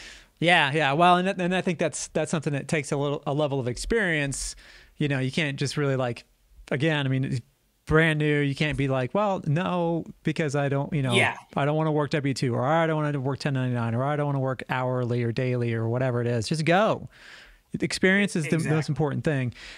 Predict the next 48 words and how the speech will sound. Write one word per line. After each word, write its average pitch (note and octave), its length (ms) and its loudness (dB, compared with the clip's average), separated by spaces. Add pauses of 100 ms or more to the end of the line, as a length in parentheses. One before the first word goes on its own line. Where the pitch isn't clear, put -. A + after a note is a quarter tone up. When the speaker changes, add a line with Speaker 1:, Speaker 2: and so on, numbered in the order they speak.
(120)
Speaker 1:
And, C#3 340 0
you E3+ 120 2
know, B2+ 240 0 (880)
the, C#3 100 0 (100)
the F3 140 4
reason F#3+ 240 4
I D#3 80 4
asked C#3+ 120 2
that C3+ 140 -2
question D3+ 640 0
is, - 220 -2
like, D3+ 240 -2
about C3+ 280 -2
the, A#2 320 -2 (640)
you D3+ 100 0
know, B2+ 260 -2 (340)
the, B2 320 0
the C#3+ 180 -2
higher F3 300 4
fee E3+ 160 0
schedule D3+ 380 0
versus C3 340 0
the C3+ 80 0
lower D3+ 300 0
fee C3+ 180 0
schedule, B2+ 640 -2 (380)
um, B2+ 360 -2 (480)
is C3+ 140 0
because C3+ 500 0
people, E3+ 440 2
that's D3+ 280 -2 (260)
a G3 140 -2 (240)
big E3+ 240 2
thing F3 160 2
that C#3 100 -2
people C#3+ 160 -2
talk C#3 200 0
about B2 180 0
on A#2 100 -2
social B2 320 0
media, A#2 360 2
you A#2 120 0
know, A2+ 160 0
"Well, A2+ 220 -2
so, D#3+ 240 0
such D#3 240 -2
and A#2+ 80 -8
such, - 340 -4